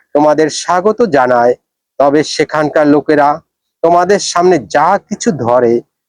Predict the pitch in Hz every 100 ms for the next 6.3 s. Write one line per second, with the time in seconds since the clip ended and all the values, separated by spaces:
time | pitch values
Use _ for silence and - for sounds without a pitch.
0 | _ 160 185 208 156 - 127 107 90 _
1 | _ _ _ _ _ _ - 180 175 160
2 | 165 180 180 180 151 160 165 175 175 180
3 | _ _ - 202 - 247 214 135 110 90
4 | - _ _ _ _ - 143 165 180 -
5 | 202 208 202 208 180 165 170 175 165 131
6 | 139 127 95